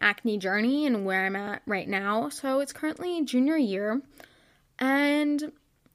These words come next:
over sophomore year,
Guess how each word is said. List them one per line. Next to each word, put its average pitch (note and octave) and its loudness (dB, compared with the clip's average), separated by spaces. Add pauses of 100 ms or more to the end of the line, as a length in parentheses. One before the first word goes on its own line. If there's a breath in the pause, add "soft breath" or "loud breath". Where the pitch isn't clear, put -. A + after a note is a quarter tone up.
(480)
over E4 0
sophomore G4 -4
year, D#4 2